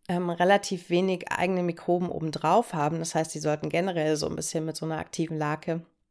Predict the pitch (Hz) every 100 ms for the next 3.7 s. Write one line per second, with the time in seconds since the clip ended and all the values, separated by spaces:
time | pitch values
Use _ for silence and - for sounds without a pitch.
0 | _ _ _ _ - - 180 170 156 147
1 | 160 160 - - 135 139 139 139 143 -
2 | 160 151 151 147 151 151 - _ _ _
3 | _ _ - - 156 139 147